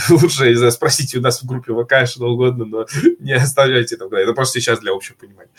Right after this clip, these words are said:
А, собственно, она, э, она влияет на живых существ,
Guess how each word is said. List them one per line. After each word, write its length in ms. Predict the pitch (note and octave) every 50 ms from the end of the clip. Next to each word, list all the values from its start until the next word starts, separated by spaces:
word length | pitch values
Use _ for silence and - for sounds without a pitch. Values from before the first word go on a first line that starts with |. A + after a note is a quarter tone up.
| - - - - - - - - - - - - - - - - - - - _
А, 300 | - A2 A2 A2 G#2 G2+
собственно, 640 | G2+ - C3+ A#2+ - - - B2+ A#2+ A#2+ A2+ - - _ _ _ _ _ _ _ _ _ _ _ _ _ - - _
она, 420 | - C#3+ C#3+ D#3 F3+ G#3 G#3+ G3 F3 C#3+
э, 320 | B2+ B2 A#2+ A2+ A2 G#2 G#2 - - - -
она 140 | C3 D3+ E3
влияет 300 | C#3+ C3+ C#3 C3 A#2+ - A#2
на 380 | A#2+ A#2 A2+ A2+ A2 G#2 G#2 G#2
живых 220 | B2+ C#3 C#3 A#2+
существ, 460 | - B2 - - F3+ A#3 A3+ - _